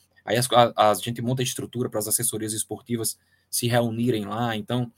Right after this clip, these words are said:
tem um, o apoio do, do supermerca-, aqui em Natal, o Supermercado Nordestão, lá em João Pessoa, do Superfácil, que é da mesma rede.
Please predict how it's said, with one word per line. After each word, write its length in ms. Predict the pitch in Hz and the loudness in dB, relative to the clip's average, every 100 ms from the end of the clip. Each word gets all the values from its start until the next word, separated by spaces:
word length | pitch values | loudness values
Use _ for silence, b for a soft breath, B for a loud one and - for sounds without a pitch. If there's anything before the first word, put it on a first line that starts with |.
| b b b | b b b
tem 420 | 117 120 117 113 | -2 0 0 -2
um, 200 | 110 110 | -4 0
o 60 | 104 | 0
apoio 320 | 101 117 117 | 0 0 0
do, 240 | 113 110 | 0 -4
do 580 | 101 101 98 98 92 90 _ _ | -2 -2 -2 -4 -6 -8 _ _
supermerca-, 480 | - - 110 110 101 104 | -8 -4 -2 -2 -2 -6
aqui 180 | - | -2
em 20 | 123 | -2
Natal, 220 | 110 120 | -2 -4
o 20 | |
Supermercado 380 | - 107 104 107 | -4 -4 -2 -4
Nordestão, 680 | 104 101 - 127 127 107 104 | -4 -6 -6 -4 -4 -4 -4
lá 160 | 110 | -4
em 160 | 113 107 | -4 -6
João 180 | 110 107 | -6 -6
Pessoa, 340 | 107 - 113 | -4 -4 -6
do 80 | 101 | -8
Superfácil, 720 | - - 104 - 113 117 - | -8 -8 -10 -2 0 0 -2
que 60 | 107 | -4
é 80 | 104 | -6
da 100 | 104 | -6
mesma 260 | 104 107 | -6 -6
rede. 380 | 101 120 120 | -2 0 0